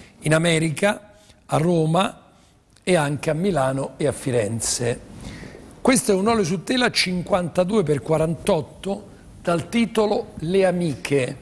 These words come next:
Dietro c'è il certificato del pittore con le impronte digitali,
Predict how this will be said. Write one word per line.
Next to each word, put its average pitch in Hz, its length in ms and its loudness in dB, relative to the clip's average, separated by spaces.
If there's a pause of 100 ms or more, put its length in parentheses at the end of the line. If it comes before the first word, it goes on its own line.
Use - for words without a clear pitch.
(1500)
Dietro 202 880 0
c'è - 520 -2
il 185 420 0
certificato 180 1400 0 (1800)
del 165 220 2
pittore 190 460 2
con 165 160 0
le 151 80 0
impronte 180 520 -2
digitali, 113 800 -2